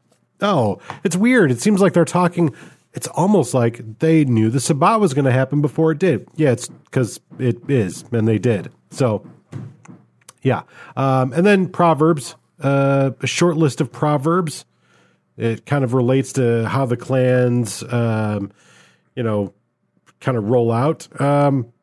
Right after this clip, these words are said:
but again, these are all things for you to read, and then, um, wraps up with some final notes. Um, so yeah, this is, uh, this is that book. So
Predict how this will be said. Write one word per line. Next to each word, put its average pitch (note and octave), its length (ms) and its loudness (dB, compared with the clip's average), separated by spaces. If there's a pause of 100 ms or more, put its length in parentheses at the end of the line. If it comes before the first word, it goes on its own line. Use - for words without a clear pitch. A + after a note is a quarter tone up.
but E3+ 340 -4
again, C3+ 300 0
these B2 160 2
are B2 100 2
all A2 240 0
things G#2 320 -2
for - 160 -6
you F#2+ 200 0
to G2 100 -6
read, F#2 260 -2
and F2+ 120 -4
then, F#2 280 -6 (420)
um, A2+ 360 -4
wraps C#3+ 360 -4
up D#3+ 200 -2
with D#3 200 -2
some D#3 160 0
final D3+ 340 -2
notes. C#3 500 -4 (340)
Um, A#2 480 -2 (260)
so - 140 -6
yeah, C#3 340 0 (140)
this B2 320 -6
is, C3 240 0
uh, B2+ 340 2
this B2 200 -4
is B2+ 140 -4
that C#3+ 220 -2
book. C#3 300 -4 (640)
So C#3+ 460 0